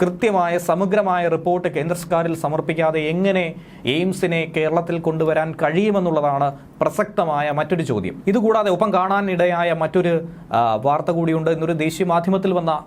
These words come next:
വാർത്തയാണ്. അതായത്, ഗുരുഗ്രാമിൽ, ഹരിയാനയിൽ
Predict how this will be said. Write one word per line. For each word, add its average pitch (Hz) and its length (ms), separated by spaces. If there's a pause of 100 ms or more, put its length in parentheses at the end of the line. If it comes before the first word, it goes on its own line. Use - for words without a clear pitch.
വാർത്തയാണ്. 151 540
അതായത്, 160 400 (340)
ഗുരുഗ്രാമിൽ, 180 600 (480)
ഹരിയാനയിൽ 175 760